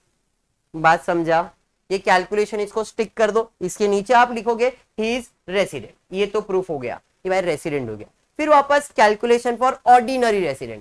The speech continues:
ऑर्डिनरी रेसिडेंट के लिए ये दस साल का कैलेंडर प्रिपेयर कर दो। दस साल का कैलेंडर प्रिपेयर, नील, नील, नील, थ्री थर्टी फ़ाइव, थ्री सिक्सटी फ़ाइव, थ्री, ये कैलकुलेट करो और सेवन इयर्स का टोटल दिखाओ और हर के बाजू में आरआरआर लिख दो। ये किधर आएगा? कैलकुलेशन में।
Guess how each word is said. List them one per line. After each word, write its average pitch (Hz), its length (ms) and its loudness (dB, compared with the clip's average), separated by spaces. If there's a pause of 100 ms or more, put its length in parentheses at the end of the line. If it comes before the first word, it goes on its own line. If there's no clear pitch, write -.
(260)
ऑर्डिनरी 240 460 0
रेसिडेंट 247 460 -4
के 247 80 -8
लिए 254 220 -2 (100)
ये 214 120 -4
दस 208 360 -2
साल 226 220 0
का 175 100 -2
कैलेंडर 185 420 -2
प्रिपेयर 135 340 -4
कर 104 140 -10
दो। - 200 -20 (400)
दस 185 200 2
साल 233 140 4
का 233 100 2
कैलेंडर 226 340 -2
प्रिपेयर, 220 240 -6
नील, 220 320 -6
नील, 220 140 -4
नील, 220 200 -4
थ्री 233 420 -10
थर्टी 220 240 -4
फ़ाइव, 226 260 -2
थ्री 226 160 -8
सिक्सटी 226 280 -12
फ़ाइव, 220 180 -2
थ्री, 226 160 -6 (140)
ये 190 140 -4
कैलकुलेट 185 520 0
करो 226 240 2 (220)
और 185 120 2
सेवन 220 460 -2
इयर्स 247 220 0
का 254 120 4
टोटल 240 340 2
दिखाओ 247 280 0
और 202 200 0 (140)
हर 254 180 2
के 269 160 -2
बाजू 220 220 -2
में 233 140 -4
आरआरआर 208 640 2
लिख 165 140 -4
दो। 110 220 -20 (640)
ये 208 140 0
किधर 240 320 2
आएगा? 247 320 6
कैलकुलेशन 208 1040 0
में। 143 220 -4